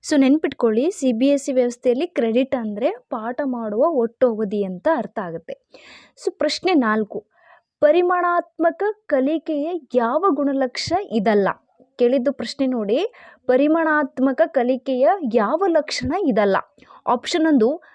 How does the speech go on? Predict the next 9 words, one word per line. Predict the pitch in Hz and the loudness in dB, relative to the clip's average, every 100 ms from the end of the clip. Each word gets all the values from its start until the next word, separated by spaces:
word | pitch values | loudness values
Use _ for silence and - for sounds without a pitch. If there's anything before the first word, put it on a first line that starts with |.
| _ - | _ -2
ಪಠ್ಯಕ್ರಮದಿಂದ | 254 - 381 - 370 339 320 311 320 | -2 0 -6 -4 -2 0 0 0 0
ಮಾತ್ರ | 311 294 269 311 | 0 -4 -2 -4
ಕಲಿಯುತ್ತಾರೆ, | 294 277 269 269 - 269 269 339 415 _ _ _ _ - | 0 0 2 0 0 -2 0 -2 -4 _ _ _ _ -6
ಆಪ್ಷನ್ | 226 - 302 277 | -6 -4 -2 2
ಬಿ | 320 349 - | 2 0 -4
ಜ್ಞಾನವನ್ನ | 208 214 254 254 311 311 302 285 311 403 _ - | -8 -2 0 0 0 0 0 -2 -2 -6 _ -4
ಹಂಚಿಕೊಳ್ಳುವುದು, | 262 294 320 302 320 294 294 277 392 _ _ _ - | 0 0 -2 0 2 2 2 0 -4 _ _ _ -4
ಆಪ್ಷನ್ | - 233 - 302 | 0 0 0 -2
ಸಿ | 269 339 392 | 0 2 0